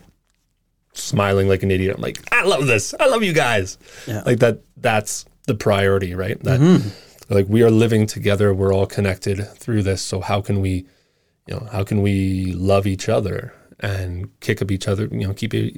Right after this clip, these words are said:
Speaker 1: each other's brains working properly when we're all devoid as, you know, you know, the extroverts in us especially are really feeling that lack of connection,
Speaker 2: Mm-hmm.
Speaker 1: <laughs> you know?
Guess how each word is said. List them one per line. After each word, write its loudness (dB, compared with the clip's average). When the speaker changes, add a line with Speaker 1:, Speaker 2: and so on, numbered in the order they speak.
Speaker 1:
each -10
other's 0
brains 2
working -2
properly 2
when 0
we're 4
all 6
devoid 4
as, 0
you -10
know, -8
you -14
know, -14
the -4
extroverts 0
in -2
us -4
especially 0
are 0
really 4
feeling 2
that -2
lack -2
of -6
connection, 0
Speaker 2:
Mm-hmm. 2
Speaker 1:
<laughs> -
you 2
know? 2